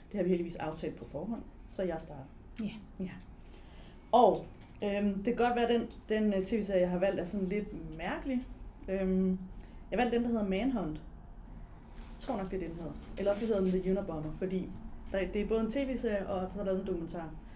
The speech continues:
Speaker 1: Den handler om en seriemorder. Øh, den handler om, <laughs> den handler om Ted Kaczynski, øh, som jo var en meget, meget veluddannet mand, der, øh, begik en, øh, en række, øh,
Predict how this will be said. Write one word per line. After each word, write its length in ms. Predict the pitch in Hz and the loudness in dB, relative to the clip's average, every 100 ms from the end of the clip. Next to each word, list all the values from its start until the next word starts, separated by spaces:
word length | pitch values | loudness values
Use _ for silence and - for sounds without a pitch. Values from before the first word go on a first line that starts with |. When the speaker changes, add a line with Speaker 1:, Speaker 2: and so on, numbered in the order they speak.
| - - - - - - | -16 -16 -16 -16 -16 -12
Speaker 1:
Den 80 | - | -4
handler 180 | 170 262 | 0 2
om 60 | 226 | 2
en 60 | |
seriemorder. 400 | 233 233 196 180 - - - | 0 0 0 -2 -4 -12 -4
Øh, 200 | 208 196 | 0 4
den 140 | 196 208 | 4 4
handler 260 | 208 254 | 4 4
om, 300 | 262 208 196 254 - - | 6 6 6 4 2 -2
<laughs> 320 | - - - - | 6 6 8 10
den 80 | 302 | 10
handler 340 | - 233 254 | 10 8 8
om 160 | 214 214 | 6 6
Ted 180 | 226 - | 4 4
Kaczynski, 500 | 214 214 214 - 202 - - - - - - - - 170 196 | 2 2 0 0 -8 -10 -14 -16 -16 -16 -16 -18 -6 2 6
øh, 180 | 185 | 6
som 300 | 180 196 180 | 8 8 8
jo 180 | 180 180 | 8 6
var 220 | 175 180 | 6 4
en 280 | 180 190 185 | 4 6 6
meget, 440 | 185 185 202 226 214 | 6 4 2 2 2
meget 380 | 180 190 190 | 2 2 0
veluddannet 480 | 196 208 220 170 165 | 0 0 0 -2 -2
mand, 220 | 170 175 - - - | -2 -2 -6 -6 -2
der, 380 | 170 170 165 | 0 0 -4
øh, 240 | 165 165 165 160 | -6 -8 -8 -2
begik 380 | 185 196 190 190 | -2 -2 -4 -4
en, 180 | 175 | -4
øh, 180 | 170 165 - - - - - - | -6 -10 -12 -16 -18 -18 -12 -2
en 220 | 185 180 | 0 0
række, 280 | 175 170 180 | -2 -4 -6
øh, 300 | 160 165 | -6 -10